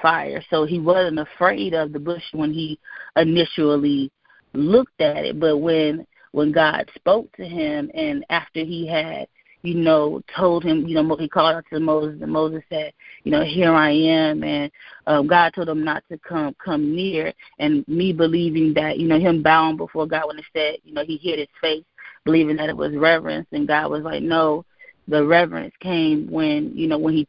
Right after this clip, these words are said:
took his shoes off his feet, when he told him that he was going to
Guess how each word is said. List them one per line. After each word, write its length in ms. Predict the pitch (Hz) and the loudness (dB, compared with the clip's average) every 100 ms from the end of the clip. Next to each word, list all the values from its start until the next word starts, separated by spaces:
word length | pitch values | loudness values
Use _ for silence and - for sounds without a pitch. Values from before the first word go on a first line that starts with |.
| - | -2
took 120 | 180 - | -4 -2
his 180 | 160 147 - | -2 -2 -4
shoes 320 | 196 190 175 | -2 0 2
off 160 | 160 170 - | 0 -2 -4
his 120 | 151 - | -6 -4
feet, 260 | 175 160 147 _ - - - - | -4 -4 -6 _ -20 -20 -14 0
when 160 | 160 | 4
he 140 | 165 156 | 4 2
told 320 | - 160 156 | 4 2 4
him 80 | 156 | 0
that 120 | 160 | 0
he 120 | 160 | 0
was 160 | 151 147 | -2 0
going 240 | 151 151 | 0 0
to 100 | 160 | -4